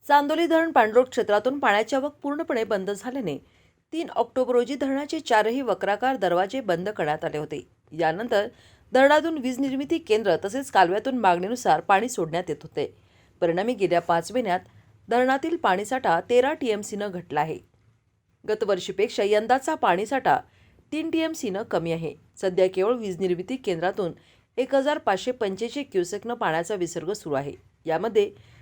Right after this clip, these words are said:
कालव्यामध्ये साडेतीनशे क्युसेक तर वारणा नदीत एक हजार दोनशे पस्तीस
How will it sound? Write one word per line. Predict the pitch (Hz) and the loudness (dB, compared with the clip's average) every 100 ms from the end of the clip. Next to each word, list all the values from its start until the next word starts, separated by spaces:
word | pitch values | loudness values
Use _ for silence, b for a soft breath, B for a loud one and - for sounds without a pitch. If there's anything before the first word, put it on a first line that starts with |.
| b 269 | b 6
कालव्यामध्ये | 262 277 285 294 320 | 6 6 2 0 0
साडेतीनशे | 285 208 233 240 269 | 2 0 -2 -4 -6
क्युसेक | 269 196 185 240 - | -4 -6 -2 -4 0
तर | 240 | 4
वारणा | 196 165 185 | 6 6 2
नदीत | 240 196 175 - b b | 0 -2 -4 -8 b b
एक | 247 269 | 0 2
हजार | 277 285 | 2 4
दोनशे | 233 202 254 | 4 2 0
पस्तीस | 247 196 - | -2 -4 -4